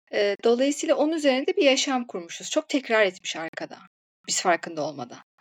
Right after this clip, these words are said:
Eee, bunlara dikkat kesilince, fark edince, emm, yani uzun zamandır zihnin ne kadar çok olumsuza, eee,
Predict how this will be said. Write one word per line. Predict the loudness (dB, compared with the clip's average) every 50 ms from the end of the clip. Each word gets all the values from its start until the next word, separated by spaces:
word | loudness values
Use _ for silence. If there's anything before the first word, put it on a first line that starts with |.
| _ _ _ _ _ _ _ _ _ _ _ _
Eee, | 4 4 4 4
bunlara | 2 2 4 4 4 4
dikkat | 2 0 2 0 0 0 0
kesilince, | -4 -6 -4 -4 -4 -4 0 0 0 0 0 0 -2 -2 -4 -2
fark | 2 2 2 2 2 0
edince, | 0 0 0 -4 -4 -4 0 0 0 0 0 -4 -8 _ _ _ -20 -20 -20 -20 _ _ _ _
emm, | 2 4 4 4 4 2 -2 -4 -4 -4 -4 -4 -6 -6 -6 -8 -8 -12 -14 -18 _ _ -20 -20 -20 _ _ 0
yani | 2 2 4 2 0 -2
uzun | -4 -4 -4 -2
zamandır | 0 0 0 2 0 0 0 0
zihnin | 0 0 -2 0 2 2 4 4
ne | 4
kadar | 4 4 4 4 4 4
çok | 2 -2 0 0
olumsuza, | 0 0 0 -2 -4 -8 -6 0 2 2 2 2 0 -2 -2
eee, | -2 0 0 -2 -4 -4 -6 -6 -8 -8 -12